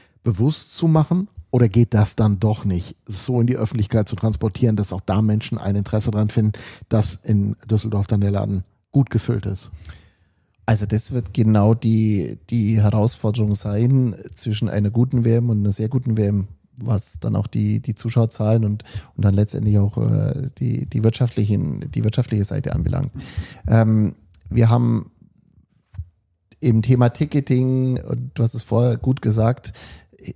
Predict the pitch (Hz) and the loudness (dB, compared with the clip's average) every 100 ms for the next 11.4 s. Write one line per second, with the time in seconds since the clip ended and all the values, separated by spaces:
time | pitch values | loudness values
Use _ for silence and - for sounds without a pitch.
0 | - 101 104 127 139 131 120 117 110 113 | -4 2 4 4 4 0 0 2 0 0
1 | 120 - 120 127 127 107 127 120 113 107 | -4 -4 -4 -2 -2 -2 0 0 0 0
2 | 107 117 - 110 - 107 104 104 107 104 | 2 0 0 -2 2 2 2 2 2 0
3 | 104 104 101 - - - 101 107 101 95 | 0 0 0 -6 -18 0 2 4 2 0
4 | 101 98 - 98 - - 92 98 - 107 | -4 -2 0 0 0 -2 2 0 0 0
5 | 131 - - _ - 104 107 104 107 127 | -2 -8 -18 _ 0 2 2 2 0 0
6 | 120 107 104 - - 110 117 110 104 110 | 2 2 -2 -4 -2 2 2 2 2 0
7 | - 85 80 101 104 - 104 104 - - | -2 -8 -4 -2 -2 -2 -2 -2 -2 -4
8 | 113 - 104 98 98 - 95 127 - 113 | -4 -2 -2 -2 -2 -4 -4 -4 -4 -6
9 | - - - 104 - - - - - - | -8 -12 -4 0 0 -2 -10 -20 -10 -4
10 | 98 104 110 110 101 104 117 - 120 123 | 2 4 4 2 0 2 0 0 -2 -2
11 | 123 104 117 | 0 2 2